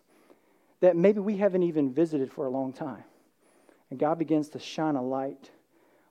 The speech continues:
on some of those things. He's like, Hey, it, it's not hidden from me. You may have hid it from everyone else, but it's not hidden from me. And I want to heal those things in you.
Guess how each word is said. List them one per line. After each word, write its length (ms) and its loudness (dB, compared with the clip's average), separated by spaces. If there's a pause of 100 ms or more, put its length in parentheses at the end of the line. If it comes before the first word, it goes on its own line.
on 120 -8
some 200 -4
of 80 -4
those 220 -8
things. 600 -10 (180)
He's 200 -6
like, 160 -8
Hey, 300 -10 (600)
it, 160 0
it's 220 -2
not 180 -4
hidden 280 -2
from 280 -6
me. 300 -4
You 80 -4
may 140 2
have 100 -2
hid 160 -2
it 100 -6
from 140 -4
everyone 320 -2
else, 380 -6 (280)
but 60 -4
it's 80 -6
not 160 -6
hidden 240 -6
from 240 -8
me. 380 -8
And 80 -12
I 120 -10
want 380 -2
to 100 -8
heal 480 -4
those 480 -4
things 460 -8 (480)
in 160 -2
you. 220 -12